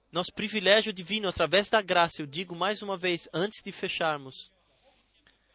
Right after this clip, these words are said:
na promessa principal, onde todas,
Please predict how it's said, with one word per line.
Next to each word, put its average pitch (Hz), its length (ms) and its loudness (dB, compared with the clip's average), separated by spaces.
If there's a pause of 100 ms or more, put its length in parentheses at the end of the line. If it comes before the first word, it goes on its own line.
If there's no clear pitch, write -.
(760)
na 165 140 4
promessa 180 520 2
principal, 214 840 0 (320)
onde 170 360 -8
todas, 233 480 2